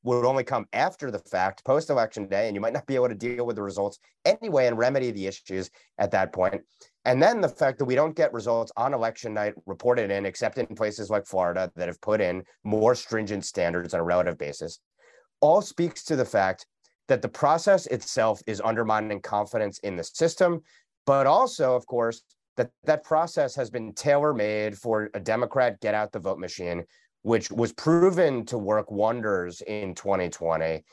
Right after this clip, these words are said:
and would appear again in twenty twenty-two to have worked out as well again. So effectively, you rigged the system, whether legally or not,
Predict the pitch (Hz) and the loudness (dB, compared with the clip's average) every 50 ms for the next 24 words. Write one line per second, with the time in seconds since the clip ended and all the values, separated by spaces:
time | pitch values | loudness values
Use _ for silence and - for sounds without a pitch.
0 | _ _ _ 120 120 123 117 117 123 120 - - - 143 160 151 131 123 117 120 | _ _ _ 2 2 2 4 4 2 2 2 -2 -2 2 4 4 4 4 4 4
1 | 127 127 123 113 107 98 95 95 - - 107 98 92 82 - - 95 92 87 76 | 4 4 4 4 2 0 -2 -4 -6 -6 -6 -4 -4 -4 -2 -2 -2 -2 -2 -6
2 | - 92 87 87 85 82 - _ _ _ _ - 110 92 104 107 101 - 110 98 | -4 -2 -2 0 -2 -2 -6 _ _ _ _ 0 2 2 4 2 2 2 2 2
3 | 95 95 87 101 98 92 92 90 95 82 80 78 - 123 117 113 - 160 165 165 | 2 2 2 2 2 2 2 2 0 -2 -2 0 0 2 2 2 2 2 2 2
4 | 170 135 139 117 - - _ _ 113 135 127 113 139 156 160 156 147 180 160 - | -2 -4 -4 -4 -4 -8 _ _ -2 -2 0 2 2 2 2 2 0 0 0 0
5 | 151 135 - - 143 127 120 107 113 110 107 104 98 101 113 123 113 127 127 127 | -2 -4 -2 0 0 0 2 2 0 0 0 0 -2 -2 -2 -2 -2 -2 -2 -2
6 | 123 - 101 107 104 92 92 92 90 92 98 | -2 -2 0 -2 -2 0 0 0 0 -2 -2